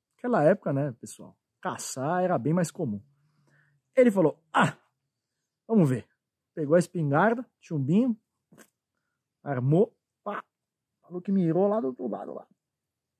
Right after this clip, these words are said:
Pau! Tirou com, com o chumbinho. Não dava nem pra ver se o passarinho tinha sido acertado. Falou que ele ficou lá esperando, né?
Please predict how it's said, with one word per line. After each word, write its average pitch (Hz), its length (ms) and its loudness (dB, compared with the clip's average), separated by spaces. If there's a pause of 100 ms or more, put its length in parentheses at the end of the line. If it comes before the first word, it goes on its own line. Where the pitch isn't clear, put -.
(260)
Pau! 359 460 0 (1400)
Tirou 180 380 4
com, 175 280 2
com 185 120 0
o 165 40 4
chumbinho. 160 480 2 (1900)
Não 170 100 0
dava 165 180 8
nem 180 100 4
pra 285 160 6
ver 196 140 6
se - 80 0
o 185 40 0
passarinho 160 420 0
tinha 123 500 -4 (640)
sido 156 200 -2
acertado. 151 640 0 (1200)
Falou 151 200 0
que 190 80 0
ele 196 80 6
ficou 185 320 4
lá 185 420 4 (480)
esperando, 214 760 6
né? 180 160 0